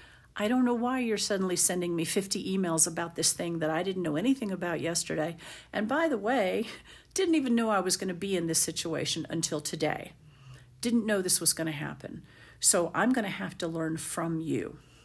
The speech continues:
I can't support you as your leader, your manager, your mentor, whatever, without learning more about what you do and understanding the great value that you bring to this organization. Because, hey,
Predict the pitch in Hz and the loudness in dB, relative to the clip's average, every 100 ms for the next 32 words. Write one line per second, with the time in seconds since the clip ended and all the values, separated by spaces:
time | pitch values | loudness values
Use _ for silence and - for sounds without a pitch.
0 | - - - - - - 160 180 - - | -20 -20 -20 -20 -20 -2 0 0 -4 -6
1 | 190 190 - 175 - 214 208 - 175 170 | -4 -2 -2 -4 -8 -2 -2 -2 -4 -4
2 | - 165 151 160 - - 165 156 156 180 | -2 -2 0 2 2 0 -4 -4 -2 -4
3 | 185 151 135 139 - - - - - - | -2 -2 -4 -6 -10 -20 -20 -20 -20 -20
4 | - 180 156 151 160 160 160 147 143 151 | -14 -6 -2 0 0 0 -2 -4 -4 -2
5 | 151 156 160 147 - 139 - 156 151 123 | -2 -2 -2 -4 -8 -8 -4 -4 -4 -6
6 | - - - - - - - 190 185 156 | -10 -14 -20 -20 -20 -18 -4 0 0 0
7 | 165 196 202 170 165 160 143 156 - 170 | -2 0 -2 -2 -2 -4 -4 -4 -4 -8
8 | 160 147 151 107 - - - - - _ | -6 -2 0 0 -4 -10 -18 -20 -20 _
9 | - 156 151 151 - - 175 175 170 - | -4 0 0 0 -4 -4 -4 0 0 0
10 | - 165 175 160 151 151 151 - - 165 | 0 -2 -2 -2 -2 -4 -6 -14 -6 -4
11 | 165 160 165 165 160 165 156 151 156 - | -2 -4 -4 -6 -4 -4 -2 -4 -4 -6
12 | 156 165 156 151 156 - 151 147 151 156 | -6 -6 -6 -4 -2 -2 -2 -6 -4 -2
13 | 147 147 - 135 143 165 151 143 - - | -2 -4 -6 -8 -8 -4 -2 -2 -2 -2
14 | - - | -4 -4